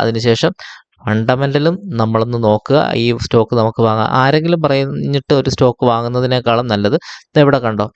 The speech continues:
പി റേഷ്യോ, പ്രൈസ് ബുക്ക് വാല്യൂ, ഇങ്ങനെ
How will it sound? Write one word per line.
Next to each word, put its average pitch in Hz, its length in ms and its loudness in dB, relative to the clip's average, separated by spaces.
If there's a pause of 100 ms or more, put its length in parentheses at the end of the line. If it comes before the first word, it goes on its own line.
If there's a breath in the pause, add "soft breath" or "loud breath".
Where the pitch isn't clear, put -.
(380 loud breath)
പി 135 100 2 (240)
റേഷ്യോ, 123 440 2 (220)
പ്രൈസ് 127 320 0 (140)
ബുക്ക് 117 340 0
വാല്യൂ, 110 340 4 (160)
ഇങ്ങനെ 135 200 0